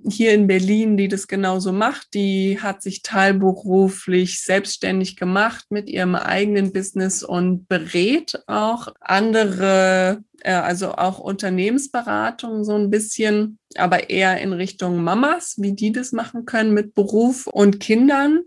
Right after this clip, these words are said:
Und bei ihr ist es aber auch so, dass sie beides macht, sowohl diese Beratung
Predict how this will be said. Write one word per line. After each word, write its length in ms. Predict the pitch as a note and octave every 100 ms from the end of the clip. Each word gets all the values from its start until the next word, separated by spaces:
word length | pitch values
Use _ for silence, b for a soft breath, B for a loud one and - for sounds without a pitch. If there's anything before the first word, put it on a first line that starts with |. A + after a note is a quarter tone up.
| _ _
Und 440 | A3 A3+ A3 G#3+
bei 760 | G3+ G3 G3+ G3+ G3+ G3+ G3+ G3
ihr 200 | B3+ -
ist 160 | -
es 100 | A3
aber 300 | G#3+ G#3 G3+
auch 160 | G3+ G#3+
so, 180 | - G#3+
dass 200 | G3 -
sie 120 | G3
beides 580 | F3+ D#3+ F3 F#3 F#3 -
macht, 280 | E3+ -
sowohl 580 | - F3 E3+ F3+ A3 A#3+
diese 600 | A#3 G3 F#3+ F#3 F3+ F3+ F3
Beratung 800 | E3+ E3 E3 F#3+ G#3+ G#3+ F#3+